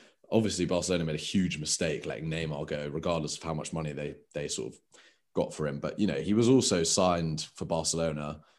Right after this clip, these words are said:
with the view that he would succeed Messi. And, you know, it's hard to look past the fact that maybe Neymar, you know, he shouldn't have been sold that summer, and, and maybe Me-, Messi, I know it's impossible and,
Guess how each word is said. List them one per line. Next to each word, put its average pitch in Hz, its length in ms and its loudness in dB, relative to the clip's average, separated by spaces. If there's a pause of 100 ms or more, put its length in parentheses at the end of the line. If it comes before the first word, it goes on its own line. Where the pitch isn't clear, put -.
(120)
with 92 140 2
the 82 60 0
view 87 240 2
that 78 140 0
he 82 140 0
would 73 200 -4 (220)
succeed - 580 0
Messi. 71 480 -4 (520)
And, 76 460 0 (300)
you 90 140 -2
know, 71 240 -4 (320)
it's 67 400 -4
hard 95 300 4
to - 100 -2
look 82 180 -4
past 82 320 0
the - 60 -10
fact - 300 -6
that 78 200 -6
maybe 78 300 -4
Neymar, 76 520 -4 (840)
you 82 140 -4
know, 69 120 -2
he 76 180 -4
shouldn't 98 280 2
have 71 80 -8
been 80 160 -4
sold 82 320 0
that 76 160 -2
summer, 80 400 0
and, 80 220 -4 (100)
and 78 400 -4
maybe 82 320 -2
Me-, 85 160 -2 (320)
Messi, 85 460 -2
I 78 120 -4
know 80 140 -2
it's - 160 -4
impossible 73 540 -6
and, 71 120 -10